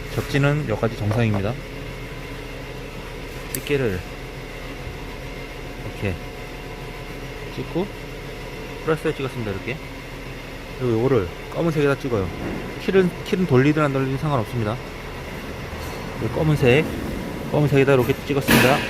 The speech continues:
찍으니까 들어오죠. 여기 정상. 여기도 정상, 여기도 정상. 정상, 정상, 정상. 이제 여기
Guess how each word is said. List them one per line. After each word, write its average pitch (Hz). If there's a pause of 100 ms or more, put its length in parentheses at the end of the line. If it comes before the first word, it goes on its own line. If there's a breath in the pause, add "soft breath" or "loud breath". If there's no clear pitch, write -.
(400)
찍으니까 160
들어오죠. 123 (1300)
여기 120
정상. 107 (4000)
여기도 143
정상, 143
여기도 165
정상. 156 (1600)
정상, 139
정상, 151 (160)
정상. 113 (2750)
이제 139
여기 107